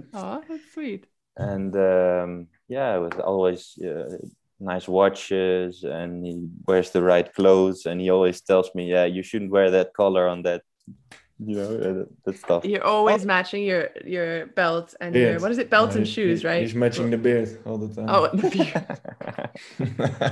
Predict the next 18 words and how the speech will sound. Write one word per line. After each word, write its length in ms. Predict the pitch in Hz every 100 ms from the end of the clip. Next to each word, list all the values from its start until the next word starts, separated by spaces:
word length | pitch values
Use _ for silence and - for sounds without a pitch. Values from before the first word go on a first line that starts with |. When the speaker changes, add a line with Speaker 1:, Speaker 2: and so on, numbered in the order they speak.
| -
Speaker 4:
<laughs> 0 |
Speaker 3:
Oh. 520 | - 180 180 151 113 - _ - _ - - _ -
So 80 | 180
Speaker 1:
All 80 | 202
right, 160 | 175
Speaker 3:
he 0 |
also, 80 | 160
Speaker 1:
and 100 | 185
last 240 | 202 202 254
one 120 | 220
of 80 | 185
Speaker 3:
he 60 |
Speaker 1:
these 100 | 196
Speaker 3:
also 40 | 190
Speaker 1:
ones. 100 | 170
Speaker 3:
gives 60 | 170
Speaker 1:
Who 280 | 214 220 226
Speaker 3:
advice. 420 | 226 127 113 -